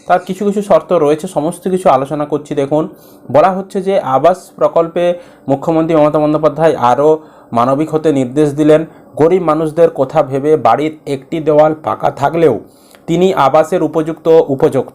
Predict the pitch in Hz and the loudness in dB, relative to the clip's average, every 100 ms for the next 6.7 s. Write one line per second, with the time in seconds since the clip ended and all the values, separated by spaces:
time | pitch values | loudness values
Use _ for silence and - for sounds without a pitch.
0 | _ 151 147 151 156 151 - 104 - _ | _ -8 -2 0 0 -2 0 0 0 _
1 | _ _ - 160 185 190 185 160 160 151 | _ _ -2 0 2 2 0 0 0 0
2 | 143 135 117 123 120 123 127 131 104 101 | -2 0 2 2 0 2 4 2 0 0
3 | 101 101 151 147 123 - 135 113 113 143 | -2 -2 -4 0 -2 0 -2 2 2 0
4 | 147 156 135 131 143 120 95 95 90 _ | -4 -2 -2 0 -2 -2 -8 -10 -12 _
5 | - 127 131 151 147 113 113 123 120 117 | -6 -4 -2 -2 2 0 0 -4 -2 -2
6 | 110 110 95 92 107 117 | -4 -8 -8 -6 -2 0